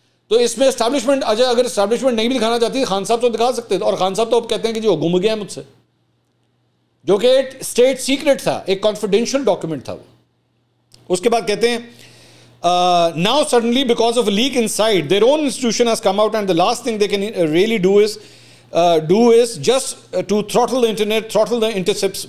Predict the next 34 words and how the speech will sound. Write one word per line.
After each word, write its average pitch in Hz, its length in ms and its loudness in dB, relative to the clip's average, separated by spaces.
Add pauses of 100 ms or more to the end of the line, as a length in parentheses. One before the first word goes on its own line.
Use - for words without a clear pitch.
website।" 139 380 -4 (880)
कि 190 80 2
जी 208 120 0
वो, 240 360 4
अ, 202 160 -2 (500)
इंटरनेट 277 420 0
रोक 214 240 2
दिया 208 220 0
एस्टैब्लिशमेंट 180 640 -2
ने 185 100 -2
और 185 240 2
इंटरसेप्ट 208 460 -2
की 185 80 -6
वेबसाइट 185 420 0
को 185 120 2
जो 170 120 2
है 165 80 2
वो 160 260 0
नहीं 165 120 -6
चलने 147 220 -6
दिया 151 180 -2
जा 156 120 0
रहा, 180 180 0 (440)
जबकि 165 200 -2
हमारे 160 300 0
यहाँ 175 180 -2
बिल्कुल 190 300 0
फर्स्ट 165 280 -2
क्लास 147 200 -4
एक्सेस 127 280 -10
उसका 110 380 -12
हो 85 140 -8
रहा 76 80 -18
है। - 80 -20